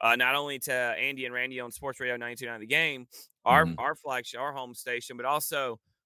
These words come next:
Speaker 1: um, at the Combine, is that they're not gonna, they're not gonna spend to spend, and they're not gonna
Speaker 2: Right.
Speaker 1: spend, um, you know, uh, uh, un-, um, oh,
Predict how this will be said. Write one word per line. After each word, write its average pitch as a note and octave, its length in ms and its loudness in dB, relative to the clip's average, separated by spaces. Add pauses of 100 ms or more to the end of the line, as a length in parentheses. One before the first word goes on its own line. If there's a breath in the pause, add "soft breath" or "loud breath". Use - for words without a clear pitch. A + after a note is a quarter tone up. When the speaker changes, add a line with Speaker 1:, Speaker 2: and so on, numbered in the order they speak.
Speaker 1:
um, B2 460 6
at C3+ 120 0
the C#3 60 -14
Combine, D#3 580 2
is C3+ 120 -6
that C3 160 -6
they're C#3+ 100 -2
not D#3 220 0
gonna, C#3+ 360 0 (920)
they're F#3+ 160 4
not G#3 200 6
gonna F#3+ 220 -2
spend E3 760 -2 (100)
to C3+ 80 -4
spend, B2+ 760 0
and B2+ 160 -4
they're D3+ 120 -4
not D3+ 220 2
gonna D3+ 200 -2
Speaker 2:
Right. D3+ 120 2
Speaker 1:
spend, C#3 580 -4 (180)
um, A2 420 0 (600 loud breath)
you B2 100 -4
know, A2+ 360 0
uh, G#2+ 520 0 (420)
uh, A#2+ 340 2
un-, C3 320 -2
um, A2 500 -4 (320)
oh, G#2+ 340 -10